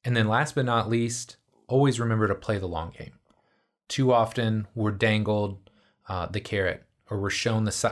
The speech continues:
the shiny object, and, and we're constantly distracted and losing focus.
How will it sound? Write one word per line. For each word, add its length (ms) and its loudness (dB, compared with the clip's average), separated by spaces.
the 140 -2
shiny 340 0
object, 540 -6
and, 440 -8
and 180 -6
we're 140 -10
constantly 560 -4
distracted 600 -2
and 160 -6
losing 280 -2
focus. 540 -6